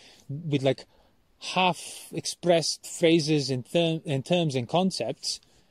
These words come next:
yeah, that's just, like, you can do that with yourself because you kind of already know what you're thinking.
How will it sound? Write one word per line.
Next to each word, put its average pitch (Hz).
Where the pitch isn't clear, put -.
yeah, 170
that's 160
just, -
like, -
you 180
can 160
do 196
that 160
with 143
yourself 214
because 165
you 160
kind 165
of -
already 156
know 147
what 131
you're 123
thinking. -